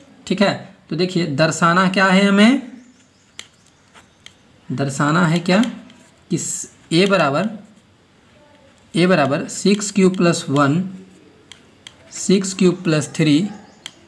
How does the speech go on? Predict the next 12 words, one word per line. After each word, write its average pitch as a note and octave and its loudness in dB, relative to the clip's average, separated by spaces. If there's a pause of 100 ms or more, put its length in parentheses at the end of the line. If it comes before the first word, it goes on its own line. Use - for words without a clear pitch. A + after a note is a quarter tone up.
(280)
या D3 2 (1040)
सिक्स E3+ 0
क्यू D3 2
प्लस G3 0 (840)
फ़ाइव। A2 -4 (400)
ठीक G3 0
है, G#3+ 4 (1080)
तो - -16
चलिए, C3 -4 (380)
माना D#3+ 2
कि D3+ -6 (2000)
ए G3+ 4